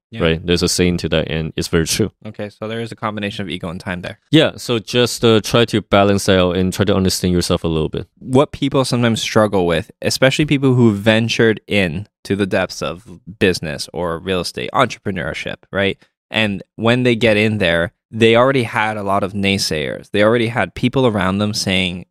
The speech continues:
Speaker 1: "I don't think you can do this. I don't think this is the right thing for you. You shouldn't do this. It's not safe.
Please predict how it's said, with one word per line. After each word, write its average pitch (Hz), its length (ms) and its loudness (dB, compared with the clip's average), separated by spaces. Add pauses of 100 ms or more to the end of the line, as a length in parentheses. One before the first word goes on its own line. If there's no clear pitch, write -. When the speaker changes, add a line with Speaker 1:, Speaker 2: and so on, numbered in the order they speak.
(100)
Speaker 1:
"I 98 80 -2
don't 104 160 -2
think 104 120 -6
you 98 80 -6
can 98 160 -6
do 95 140 0
this. 76 220 -4
I 113 60 4
don't 131 140 4
think 135 120 -4
this 120 100 -4
is 107 80 -4
the 104 80 -6
right 104 200 2
thing 98 320 -2
for 95 100 -8
you. 76 320 -6
You 107 200 2
shouldn't 127 440 0
do 117 160 4
this. 92 240 -2
It's 90 160 -8
not 98 220 -4
safe. 98 460 0